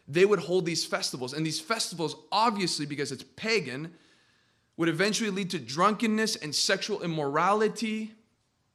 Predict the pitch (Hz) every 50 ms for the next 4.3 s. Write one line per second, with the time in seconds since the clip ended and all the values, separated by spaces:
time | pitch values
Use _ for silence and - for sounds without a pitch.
0 | _ _ _ _ _ _ _ _ _ _ _ _ 170 185 190 180 156 139 156 196
1 | 208 202 202 - - - 185 170 156 139 120 104 98 - - - 143 135 120 110
2 | - - - 113 92 82 - - - _ _ _ _ _ _ - 156 156 196 196
3 | 202 185 208 190 196 180 175 170 180 190 208 208 196 185 175 151 139 135 117 101
4 | 92 90 - - -